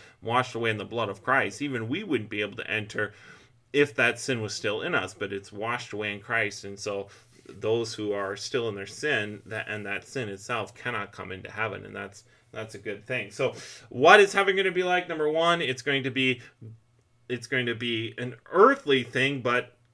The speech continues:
not earth in the way we think of it. That perfect earth is gonna be God descending to earth to, to dwell with us. It's gonna be, everything is going to be a gift, uh, and the grace of God is gonna shine very clearly. We're going to be with God. He's no longer gonna be hidden from us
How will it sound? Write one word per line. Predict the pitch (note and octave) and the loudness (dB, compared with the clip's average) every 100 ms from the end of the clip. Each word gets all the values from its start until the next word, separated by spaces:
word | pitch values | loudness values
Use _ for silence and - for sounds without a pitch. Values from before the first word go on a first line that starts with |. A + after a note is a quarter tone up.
| _ - | _ -6
not | B2+ D3 F#3 - | 4 6 6 4
earth | F3+ F#3 F3 | 2 2 2
in | D#3 | 0
the | |
way | D#3 D#3 | 2 2
we | F#3 | 0
think | F#3+ C3+ A#2 | -2 -2 -2
of | A2 | 0
it. | B2+ B2+ | 0 0
That | A2+ A2+ - | 0 0 -2
perfect | - E3 C3 A2 | -8 -6 -8 -8
earth | - A#2 A#2 | -2 -2 -2
is | G#2+ | -8
gonna | A#2+ G#2+ | -10 -10
be | G#2+ | -8
God | B2+ C3 C#3 A#2 | -6 -4 -4 -4
descending | A#2+ - D3 C#3+ B2+ A#2 | -10 -8 -8 -6 -6 -8
to | A#2+ | -8
earth | A2 A2+ B2 - | -2 -2 -2 -4
to, | G2+ F2 | -6 -8
to | - | -14
dwell | - A#2 B2 | -10 -2 0
with | A2 A2+ | 0 -2
us. | C3 C3+ | -4 -6
It's | G#2 - | -10 -6
gonna | A#2 | -4
be, | A2 F#2+ | -2 -2
everything | C#3 D#3 D3 C3 | -2 -4 -4 -4
is | A#2+ | -4
going | B2 A#2 | -4 -6
to | |
be | G#2+ G2+ | -4 -6
a | G#2 B2 | -6 -2
gift, | D3+ D#3 - - - - - - | 0 0 -6 -20 -20 -20 -20 -6
uh, | A#2+ A2+ | -4 -2
and | A2+ | -2
the | |
grace | A2 B2+ D3 C#3 | -2 2 2 2
of | - | -4
God | C3 B2+ | -2 0
is | A#2 | 0
gonna | A#2+ A2 | -4 -8
shine | - C3 B2 B2 A2+ | -6 -6 -4 -4 -4
very | A2+ G#2 G2+ | -6 -6 -10
clearly. | - E3 E3+ D#3+ D#3+ E3 - - | -8 -6 -4 -4 -6 -10 -20 -16
We're | - B2+ | -6 -4
going | A#2+ A#2+ A#2 | -2 -4 -6
to | |
be | A2 G#2+ | -8 -2
with | C3+ G3 - | 4 4 2
God. | C3+ C3 | 0 0
He's | A#2+ A#2 | 0 -4
no | D#3 | -2
longer | D3+ C#3+ C3+ B2 | -2 -2 -4 -4
gonna | A#2+ | -8
be | A2 A2+ | -10 -8
hidden | D3 C#3+ C#3+ | -8 -8 -8
from | - A#2 A#2+ | -8 -6 -4
us | A#2 A#2 | -6 -8